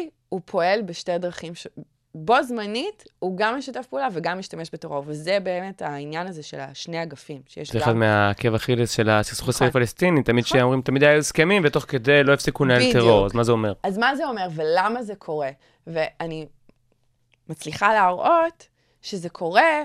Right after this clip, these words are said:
Speaker 1: בגלל הס-, בגלל כל מה שקורה מסביב. זאת אומרת, אם אני בתור מנהיג טרור, יש לי את האופציה להשתמש בטרור, ואני רואה שה-,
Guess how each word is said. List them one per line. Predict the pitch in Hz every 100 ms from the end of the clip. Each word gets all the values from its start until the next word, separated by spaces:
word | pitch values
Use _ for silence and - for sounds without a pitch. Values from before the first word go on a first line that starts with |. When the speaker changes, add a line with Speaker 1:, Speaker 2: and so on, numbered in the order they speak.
| -
Speaker 1:
בגלל | 185 165 190 185 185 190 _ _ _ _ -
הס-, | 175 - -
בגלל | 165 170 175 165 _ _
כל | - 220
מה | 240
שקורה | - 196 190
מסביב. | 226 - 151 156 135 _
זאת | - -
אומרת, | 185 175 165 - _ _ _ _ _ _ _ _ _ _ -
אם | 247 254
אני | 233
בתור | 208 202 208
מנהיג | 196 202 196
טרור, | 190 170 165 143 160 _ _ _ _ -
יש | 180 190 202
לי |
את | 180
האופציה | 156 156 - 151
להשתמש | 143 156 156 156
בטרור, | 160 139 131 147 208 -
ואני | 180 214 262
רואה | 269 233 233
שה-, | - 175 156 147 139 131